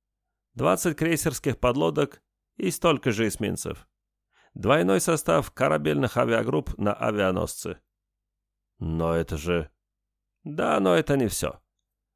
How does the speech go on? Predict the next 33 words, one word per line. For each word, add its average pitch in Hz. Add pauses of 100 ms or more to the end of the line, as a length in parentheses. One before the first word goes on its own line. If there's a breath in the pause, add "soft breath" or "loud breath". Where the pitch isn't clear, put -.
Сто -
лёгких 185
и -
сто 156
тяжёлых 147
десантных 104
катеров». - (960)
«Это 87
очень 87
большой 87
заказ. 87
Не 87
знаю, 98
как 98
скоро 101
мы 104
его 98
сможем 95
выполнить». 78 (920)
«Постарайтесь. - (640)
Тем 202
более, 170
что 143
для 110
вступления 113 (360)
С 113
С 117
С -
Р 110
в 92
войну 107
с -
Японией 160